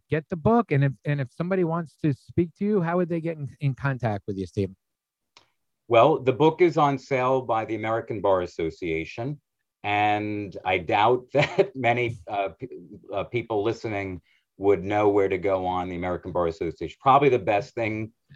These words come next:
Speaker 2: would be to reach out to me, and I can, uh, get them uh, the, the link for it. And I'm with Mazola Lindstrom. They can just look me up on Google,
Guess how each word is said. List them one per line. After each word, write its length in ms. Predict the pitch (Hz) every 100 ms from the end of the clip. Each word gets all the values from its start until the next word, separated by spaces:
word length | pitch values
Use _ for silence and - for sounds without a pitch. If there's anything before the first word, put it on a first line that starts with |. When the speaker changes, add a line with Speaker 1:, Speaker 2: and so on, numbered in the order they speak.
| _
Speaker 2:
would 140 | 101 90
be 480 | 101 98 98 90 - _ -
to 380 | 95 92 87 82
reach 220 | 107 -
out 260 | 104 92 -
to 80 | 87
me, 320 | 80 73 71 - _ _
and 100 | 82
I 100 | 82
can, 360 | - 87 82 -
uh, 460 | 82 78 76 71 - - -
get 200 | 87 -
them 400 | 90 80 78 76 _ _ _ _ -
uh, 320 | 80 78 73
the, 280 | - 73 80 _ -
the 320 | 71 80 76
link 320 | 90 101 98
for 200 | 87 73
it. 100 | 69 _ -
And 180 | 80 80
I'm 500 | 80 90 92 92 - - 73
with 240 | 87 -
Mazola 460 | 92 82 98 101 92
Lindstrom. 520 | 101 104 - 120 113
They 120 | 85
can 260 | - 90 80
just 260 | 87 -
look 200 | 101 98 104
me 140 | 95
up 140 | 92 92
on 180 | 85
Google, 480 | 82 107 120 120 117